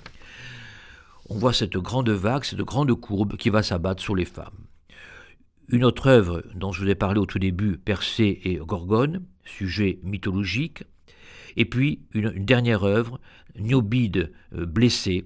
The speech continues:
dix-neuf cent six, qui est une commande d'État en bronze. Alors la place de Camille Claudet dans la sculpture va être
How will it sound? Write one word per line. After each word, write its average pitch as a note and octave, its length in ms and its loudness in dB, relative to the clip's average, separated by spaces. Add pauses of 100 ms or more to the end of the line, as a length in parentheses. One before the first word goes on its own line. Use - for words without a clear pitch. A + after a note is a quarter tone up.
(500)
dix-neuf G2 340 -2
cent F#2+ 180 -4
six, C#3+ 500 -2 (440)
qui A2 80 -6
est - 100 -8
une G2 120 -2
commande A#2 340 0
d'État G2+ 380 -2
en G2 100 -4
bronze. E2+ 460 -10 (540)
Alors A2 200 -2
la B2 100 0
place D3 400 -4
de E2+ 160 -6
Camille A2+ 400 0
Claudet A2+ 520 2
dans F2+ 160 -2
la F2 120 0
sculpture A2+ 640 -4
va A2 140 0
être A#2 360 0